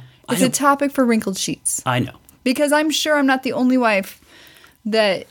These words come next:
Speaker 1: I'm sure you're
Speaker 2: like
Speaker 1: not the only person. I wouldn't say wife, 'cause I bet you there's still the other way around.
Speaker 2: Probably.
Speaker 1: 'Cause there's a lot of female YouTubers and tweeters and stuff. The guys are like, "What are you do-, are you doing another video? I thought we were gonna go do something today."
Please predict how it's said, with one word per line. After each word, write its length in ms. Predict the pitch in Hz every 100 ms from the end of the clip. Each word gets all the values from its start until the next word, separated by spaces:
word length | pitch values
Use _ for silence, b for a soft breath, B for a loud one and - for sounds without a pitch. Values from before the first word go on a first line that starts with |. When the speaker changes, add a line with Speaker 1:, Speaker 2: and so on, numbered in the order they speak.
| 214
Speaker 1:
I'm 120 | 202
sure 100 | 220
you're 100 | 202
Speaker 2:
like 80 | 208
Speaker 1:
not 160 | 190 160
the 80 |
only 180 | 165 147
person. 460 | 127 - 156 - 123
I 60 | 135
wouldn't 180 | 170 135
say 120 | 143
wife, 340 | 123 143 113
'cause 100 | 127
I 100 | 143
bet 220 | 147 156
you 60 | 127
there's 140 | 123
still 240 | 120 135 120
the 100 | 123
other 140 | 127 120
way 160 | 127
around. 540 | 120 143 147 123 117 -
Speaker 2:
Probably. 540 | - 202 185 180 175 -
Speaker 1:
'Cause 100 | 135
there's 160 | 151
a 40 | 135
lot 240 | 147 202
of 80 | 208
female 560 | - 202 202 165 139 123
YouTubers 800 | 123 139 139 143 127 127 120 117
and 160 | 117 107
tweeters 640 | 123 127 127 127 123 117
and 160 | 113 110
stuff. 260 | 135 127
The 80 | 123
guys 260 | 117 127 123
are 40 |
like, 180 | 117 101 B B B B B _ _ _
"What 120 | 185
are 40 | 247
you 80 | 208
do-, 120 | 170
are 60 | 147
you 120 | 175
doing 200 | 233 302
another 260 | 247 247 285
video? 500 | 269 294 294 302 311 - _ -
I 80 |
thought 180 | 208 262
we 60 | 262
were 40 | 254
gonna 160 | 254
go 160 | 247 254
do 140 | 240 247
something 240 | 254 202
today." 320 | 180 139 -